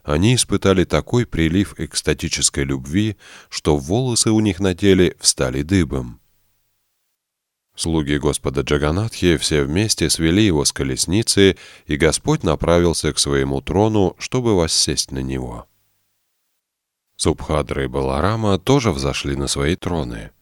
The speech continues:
Потом началось омовение Господа Джаганатхи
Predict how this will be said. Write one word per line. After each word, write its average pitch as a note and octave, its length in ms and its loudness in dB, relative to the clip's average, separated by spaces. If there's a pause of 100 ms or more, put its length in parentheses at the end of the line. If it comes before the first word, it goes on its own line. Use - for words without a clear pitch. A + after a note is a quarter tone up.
(720)
Потом A2+ 560 0
началось A#2 540 -2
омовение C#2 500 0
Господа C2 440 -6
Джаганатхи E2+ 840 -2